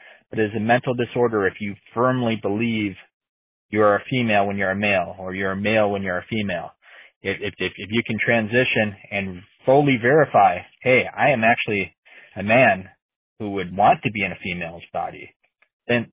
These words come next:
then I have a lot more understanding for you than, than, than if you want me to believe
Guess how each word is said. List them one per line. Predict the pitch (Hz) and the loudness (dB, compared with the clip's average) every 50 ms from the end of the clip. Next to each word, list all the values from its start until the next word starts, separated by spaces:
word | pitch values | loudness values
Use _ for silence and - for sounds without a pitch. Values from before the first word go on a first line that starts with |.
| - | -4
then | 123 117 110 | -2 0 4
I | 110 113 113 | 4 4 4
have | 104 101 | 4 2
a | 98 | 4
lot | 98 107 120 127 123 | 4 4 4 4 2
more | 123 117 123 117 110 107 104 104 - _ _ _ _ _ _ _ _ _ - 110 | 0 0 2 2 2 2 0 -2 -6 _ _ _ _ _ _ _ _ _ -4 -4
understanding | 120 120 107 98 - - - 117 110 127 135 123 101 87 - - | -2 0 -2 -4 -4 -4 -4 -2 -2 0 0 -2 -4 -6 -8 -8
for | 92 90 | -8 -8
you | 87 87 87 85 85 87 - _ _ _ _ _ _ _ _ _ _ _ _ _ _ _ - | -6 -6 -8 -10 -10 -12 -14 _ _ _ _ _ _ _ _ _ _ _ _ _ _ _ -4
than, | 101 101 101 - | -4 -4 -4 -2
than, | 113 110 104 101 - | -2 -2 -2 -2 -4
than | 113 107 104 101 | -4 -4 -4 -4
if | 95 - - | -4 -6 -4
you | 101 95 98 | -6 -4 -2
want | 95 107 107 110 - 113 | 0 2 2 2 2 0
me | 110 104 | -4 -6
to | 101 90 | -6 -6
believe | 85 104 98 110 123 123 117 101 87 | -6 -4 -2 0 2 2 2 0 -2